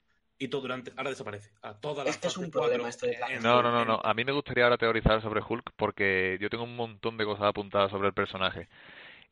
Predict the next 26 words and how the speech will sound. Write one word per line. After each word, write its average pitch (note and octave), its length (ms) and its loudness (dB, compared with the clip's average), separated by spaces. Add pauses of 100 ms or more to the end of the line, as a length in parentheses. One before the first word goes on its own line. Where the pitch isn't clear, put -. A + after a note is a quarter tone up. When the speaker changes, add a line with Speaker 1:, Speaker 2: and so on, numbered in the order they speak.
Speaker 3:
Y, G#2 880 -2
Speaker 2:
Mm. G2 40 -20 (380)
Speaker 3:
y A2 120 -2
lo G#2 260 -2
que G2+ 300 4
simplemente C3 420 -2
iba C3 100 4
a - 20 4
comentar, A#2+ 300 0
aprovechando A2 380 -2
que A2 60 -2
estábamos G#2 320 -2
hablando G#2 320 -2
de, F#2+ 580 0
de F#2 180 -6
Ojo F#2+ 200 -2
de G2 60 6
Halcón G2+ 420 -2
y G2 40 -4
de F#2+ 120 -2
su F#2+ 160 -8
hija, G2+ 280 -6 (440)
es A2 100 2
que, - 160 -4
Speaker 2:
Sí. - 200 -6 (100)
Speaker 3:
eh, G2+ 280 6